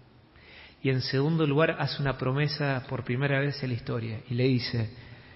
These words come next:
"Tú eres Pedro, y sobre esta piedra edificaré mi iglesia". Y en esta segunda reacción les propongo quedarnos en esta noche y meditar,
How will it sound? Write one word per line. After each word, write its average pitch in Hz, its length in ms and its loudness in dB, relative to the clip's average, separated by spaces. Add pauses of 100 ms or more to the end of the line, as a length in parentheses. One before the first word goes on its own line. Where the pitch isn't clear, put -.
(200)
"Tú 170 280 12
eres 160 320 12
Pedro, 131 460 8 (580)
y 117 100 -2
sobre 123 460 6
esta 165 380 2
piedra 165 520 2 (480)
edificaré 127 760 2
mi 151 380 0 (100)
iglesia". 117 600 -2 (1600)
Y 139 100 6
en 139 120 6
esta 196 260 4
segunda 180 400 2
reacción 156 480 2
les 165 120 -2
propongo 160 520 0
quedarnos 156 640 4
en 139 100 -2
esta 143 220 -2
noche 151 340 -2
y 127 60 -2
meditar, 135 580 0